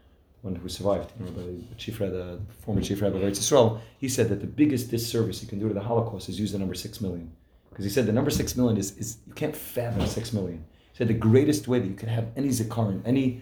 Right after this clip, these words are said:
shaykhs to having, to feeling any tsar of the Holocaust, talk about one yid, talk about one city, talk about one shul, talk about one rav, talk about one, when you talk about individuals, then it's shaykh to fathom. Okay, so now I'm talking about one person,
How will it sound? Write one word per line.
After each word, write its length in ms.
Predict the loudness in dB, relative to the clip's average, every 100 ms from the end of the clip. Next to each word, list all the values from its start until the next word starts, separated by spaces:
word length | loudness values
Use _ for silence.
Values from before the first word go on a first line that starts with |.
| -12
shaykhs 540 | -8 4 6 6 4 2
to 120 | 0
having, 320 | 0 0 -2 -8
to 60 | -8
feeling 320 | -2 0 2
any 160 | 2 2
tsar 220 | 2 2
of 100 | 4
the 60 |
Holocaust, 520 | 2 2 2 -2 -4 -10 -20 -10
talk 100 | 0
about 180 | 2 4
one 200 | 2 2
yid, 180 | -2 -6 -12 -14 -4
talk 120 | 0
about 120 | 0
one 200 | 2 2
city, 380 | 2 0 -2 -2 -8
talk 100 | 2
about 220 | 2 4
one 160 | 4
shul, 420 | 2 2 0 0 -2
talk 160 | -2
about 200 | 0 2
one 280 | 0 0 2
rav, 300 | 2 2 -2
talk 120 | -8
about 140 | -6 0
one, 220 | 0 0
when 120 | -4 -14 -18 -20 -8 0
you 80 |
talk 160 | 4 6
about 140 | 4
individuals, 800 | 2 2 2 2 2 0 -2 -2
then 100 | -2
it's 160 | -2 -2
shaykh 340 | -2 0 0
to 60 | -2
fathom. 380 | 2 4 4 2
Okay, 280 | 2 2
so 80 | 0
now 60 | -2
I'm 60 | 0
talking 140 | 0
about 120 | 2
one 220 | 4 4
person, 500 | 2 -4 -4 -2 -4